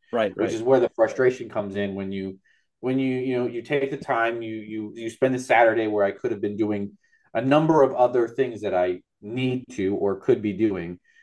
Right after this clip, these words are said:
Speaker 2: but you spend the afternoon doing Pokemon, and then, like,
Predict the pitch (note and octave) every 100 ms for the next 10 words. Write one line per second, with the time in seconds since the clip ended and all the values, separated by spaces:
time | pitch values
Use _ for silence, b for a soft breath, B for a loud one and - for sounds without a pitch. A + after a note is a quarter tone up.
0 | b - G2+ - - G#2 - B2 A2 G2+
1 | F#2+ G#2 A2 - G#2+ G#2 G#2 G2+ F#2 B2
2 | A2 G2 F2+ F2 F2+ F#2 F2+ F#2 _ _
3 | _ _ _ - F#3+ -